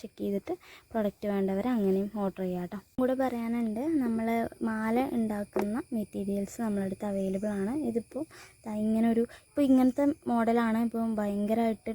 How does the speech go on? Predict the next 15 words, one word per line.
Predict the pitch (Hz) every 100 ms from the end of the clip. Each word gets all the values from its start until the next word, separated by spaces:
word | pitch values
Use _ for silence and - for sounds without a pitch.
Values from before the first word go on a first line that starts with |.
| -
ട്രെൻഡിങ് | 214 196 196 220 233
ആയി | 214 214
പോയിക്കൊണ്ടിരിക്കുന്ന | 196 202 196 - - 208 208 226
ഇൻവിസിബിൾ | 214 202 208 190 220 220
ചെയിൻ | 240 214 202
എന്ന് | 202 214
പറഞ്ഞിട്ടുള്ളത്. | 208 196 196 208 202 196 254 - - - -
നിങ്ങൾക്ക് | 247 254
Instagram-ലൊക്കെ | 240 240 220 220 233 254 254 233
ഒരുപാട് | 214 214 214 233 247
കാണാം. | 220 214 214 - - - -
ആ, | 214 208 208 208 -
മുന്നൂറും | 220 214 214 214 220 220
നാനൂറ് | 214 202 208 208 208
രൂപയ്ക്കൊക്കെ | 214 202 - 214 233